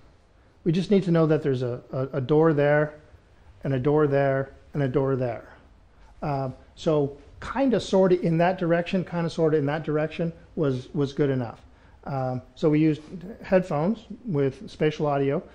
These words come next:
um, and, um, uh, often we use gaming audio, um,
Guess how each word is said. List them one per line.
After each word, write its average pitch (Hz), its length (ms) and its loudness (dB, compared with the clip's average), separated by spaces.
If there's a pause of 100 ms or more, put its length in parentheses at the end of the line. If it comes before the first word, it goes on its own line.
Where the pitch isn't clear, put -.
(300)
um, 131 400 -4 (400)
and, 131 400 -2
um, 127 400 -2 (800)
uh, 127 400 -4 (360)
often 185 320 0
we 170 120 2
use 160 140 2
gaming 160 520 -2
audio, 175 500 -2 (280)
um, 143 400 -4